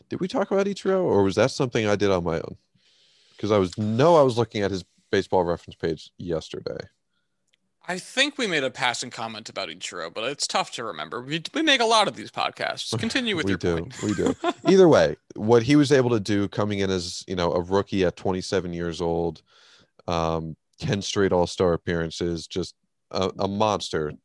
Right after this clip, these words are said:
Speaker 1: in M L B and played until he was forty-six, forty-seven. And Satchel Paige comes in and starts off at forty-one. Like,
Speaker 2: It's
Speaker 1: in
Speaker 2: just
Speaker 1: your mind,
Speaker 2: stupid.
Speaker 1: is, is he the best pitcher of all time?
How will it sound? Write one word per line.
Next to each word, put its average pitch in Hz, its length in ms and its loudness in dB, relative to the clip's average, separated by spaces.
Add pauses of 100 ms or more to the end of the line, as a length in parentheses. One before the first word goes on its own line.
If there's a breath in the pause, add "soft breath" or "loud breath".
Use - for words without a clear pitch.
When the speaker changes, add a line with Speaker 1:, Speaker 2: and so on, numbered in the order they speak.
(120)
Speaker 1:
in 87 160 -4
M 85 140 -4
L 82 140 2
B 85 200 -2
and 80 140 -6
played 90 260 0
until 87 220 -6
he 82 100 -4
was 82 200 -10
forty-six, 87 1300 -8
forty-seven. 92 680 -6 (1700 soft breath)
And 101 160 -2
Satchel 98 400 2
Paige 92 360 0
comes 87 300 -4
in 87 160 2
and 82 200 -4 (180)
starts - 480 -2
off 85 320 0
at 80 180 0 (380)
forty-one. 85 720 -4 (2750)
Like, 104 120 2
Speaker 2:
It's 98 80 0
Speaker 1:
in 127 60 0
Speaker 2:
just 127 60 0
Speaker 1:
your 139 80 4
mind, 110 240 2
Speaker 2:
stupid. 107 240 -4
Speaker 1:
is, 104 120 0
is - 60 -12
he 117 80 -4
the 104 120 0
best 90 280 0
pitcher 95 240 -4
of 85 80 -6
all 87 100 -4
time? 85 280 -8